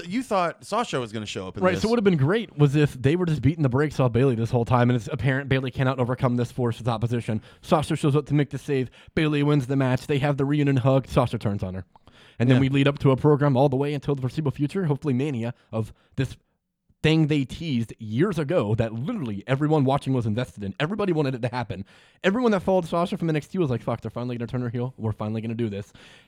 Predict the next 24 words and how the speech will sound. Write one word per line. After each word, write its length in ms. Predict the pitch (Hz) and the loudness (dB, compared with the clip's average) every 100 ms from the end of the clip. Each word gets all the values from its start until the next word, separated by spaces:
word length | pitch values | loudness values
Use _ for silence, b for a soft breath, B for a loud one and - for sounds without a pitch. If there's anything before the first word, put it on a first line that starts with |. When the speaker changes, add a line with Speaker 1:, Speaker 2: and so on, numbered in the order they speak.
| B - | B 0
Speaker 2:
But 120 | 131 | 2
instead, 420 | 131 - 151 139 | 2 0 0 0
they 120 | 131 123 | 0 -2
had 120 | 120 | -2
that 100 | 113 | -2
therapy 260 | 127 127 123 | -2 -2 -2
session 260 | 113 107 | -4 -6
for 100 | 110 | -6
three 180 | 107 113 | -4 -2
weeks 220 | 113 110 | -2 -4
with 100 | 107 | -6
some 140 | 117 117 | -4 -4
idiot, 300 | 120 104 101 b b 110 | -2 -4 -6 b b -6
and 320 | 101 101 101 | -4 -2 -2
they 100 | 107 | -4
became 280 | 107 117 110 | -4 -2 -2
best 200 | 107 - | -4 -4
friends 220 | 113 107 | -4 -4
again 180 | 98 101 | -6 -4
and 80 | |
became 200 | 98 104 | -4 -4
a 40 | 101 | -6
tag 220 | 101 98 | -6 -8
team. 200 | 90 92 | -10 -12